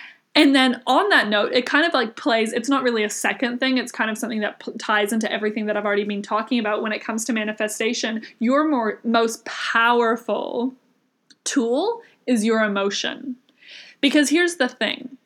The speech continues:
words are actually our poorest form of communication. <laughs> And I know that sounds really funny because we use words to communicate everything, but it's just like,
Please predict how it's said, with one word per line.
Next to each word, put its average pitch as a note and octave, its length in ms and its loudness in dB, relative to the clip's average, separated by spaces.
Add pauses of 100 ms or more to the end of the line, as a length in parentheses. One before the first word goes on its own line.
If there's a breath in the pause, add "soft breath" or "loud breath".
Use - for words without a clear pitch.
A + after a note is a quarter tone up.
(320)
words A#3+ 800 2
are B3 160 6
actually A#3+ 480 2
our A3 220 0
poorest C4+ 600 0
form A3 240 0
of A3 140 -4
communication. A3+ 1200 -2
<laughs> - 40 -20 (720 loud breath)
And C#4 160 6
I A#3 80 4
know A#3+ 160 4
that C#4 180 4
sounds B3 260 0
really A3+ 200 2
funny G#3+ 320 0
because G#3+ 320 -2
we G#3+ 120 -2
use A3+ 320 -2
words G#3 340 -2
to G#3+ 100 -2
communicate G#3 720 -4
everything, B3 680 0
but A#3 120 2
it's - 180 -4
just A#3+ 280 -2
like, A3+ 300 0